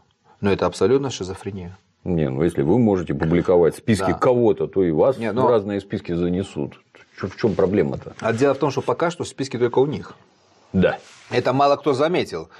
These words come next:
Speaker 1: Я не помню списки этих, даже это, эти несчастные нодовцы,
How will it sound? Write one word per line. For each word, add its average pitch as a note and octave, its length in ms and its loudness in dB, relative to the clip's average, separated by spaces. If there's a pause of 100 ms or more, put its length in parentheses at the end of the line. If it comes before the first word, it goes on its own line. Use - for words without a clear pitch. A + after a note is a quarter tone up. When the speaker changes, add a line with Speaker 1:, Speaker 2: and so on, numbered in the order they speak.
(220)
Speaker 1:
Я G#2+ 220 2
не D#3+ 100 0
помню B2 400 0 (100)
списки F#2 600 -6 (200)
этих, G#2 380 -2
даже C3+ 300 2
это, C3 220 0
эти B2+ 280 -2
несчастные A#2+ 480 -2
нодовцы, G#2+ 560 -4